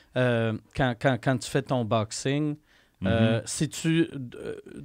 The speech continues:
Speaker 1: une heure, deux heures, trois heures avant qu'il faut que tu le refasses, ou
Speaker 2: Mettons que t'as quelque chose de bien stressant, tu peux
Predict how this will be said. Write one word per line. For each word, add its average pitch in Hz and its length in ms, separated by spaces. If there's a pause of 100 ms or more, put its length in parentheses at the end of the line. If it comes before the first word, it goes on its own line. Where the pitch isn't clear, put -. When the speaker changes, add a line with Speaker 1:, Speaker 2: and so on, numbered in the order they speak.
(120)
Speaker 1:
une 151 180
heure, 165 240
deux 135 320
heures, 139 200
trois 123 380
heures 151 380
avant 127 260
qu'il - 140
faut 139 120
que 120 60
tu - 120
le 123 100
refasses, 143 560
ou 120 120
Speaker 2:
Mettons 120 300
que 202 60
t'as 131 100
quelque 113 160
chose 156 180
de 113 100
bien 117 200
stressant, 120 520
tu - 140
peux 123 300